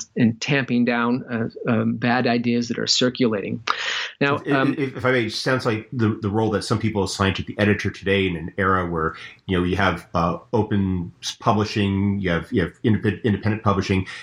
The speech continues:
Speaker 2: and there's the sense that if you only had an editor there to s-, you know, kind of filter through some of the bad ideas, we'd have better works. It sounds like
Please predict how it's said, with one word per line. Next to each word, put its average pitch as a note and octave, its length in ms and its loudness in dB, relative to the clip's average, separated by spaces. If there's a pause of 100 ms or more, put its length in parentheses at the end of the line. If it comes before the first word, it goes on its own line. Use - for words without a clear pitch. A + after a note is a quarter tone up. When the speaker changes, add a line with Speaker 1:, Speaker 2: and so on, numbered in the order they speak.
(100)
Speaker 2:
and A2+ 140 0
there's G#2+ 160 0
the G#2 60 -4
sense A2+ 340 0
that G2+ 280 0
if G#2 140 -2
you A2+ 80 2
only B2+ 140 4
had G#2+ 160 -2
an F#2+ 120 -6
editor A#2 320 2
there F2 320 0
to F#2+ 220 0
s-, - 340 -6
you G2+ 120 4
know, E2+ 160 2
kind A2 180 2
of E2 140 -6
filter A2 240 2
through A2 120 0
some G2+ 160 0
of F2+ 60 -2
the G2 60 -4
bad F#2+ 120 0
ideas, E2+ 380 2
we'd F#2 100 -8
have F2 200 -4
better E2 200 -4
works. A2 360 -2
It - 60 -18
sounds D#3+ 180 0
like C#3 160 -2